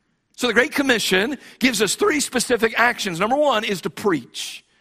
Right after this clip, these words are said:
Now, how are we doing? How are we doing in this area of preaching the gospel? I think we're doing pretty good.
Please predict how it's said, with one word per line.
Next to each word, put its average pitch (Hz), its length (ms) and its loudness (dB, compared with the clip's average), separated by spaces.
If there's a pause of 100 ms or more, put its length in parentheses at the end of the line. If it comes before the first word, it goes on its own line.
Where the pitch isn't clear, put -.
(180)
Now, 180 80 0
how 214 100 4
are 202 100 2
we 190 120 2
doing? 135 640 -2 (560)
How 196 100 4
are 202 80 2
we 190 100 2
doing 185 340 0
in 143 200 -2 (220)
this 180 240 0
area 180 320 2
of - 160 -8
preaching 170 640 -4
the 170 80 -4
gospel? 151 420 -2
I 262 100 0
think 359 160 -8
we're 247 80 -4
doing 170 240 -2
pretty 143 200 -2
good. 156 240 0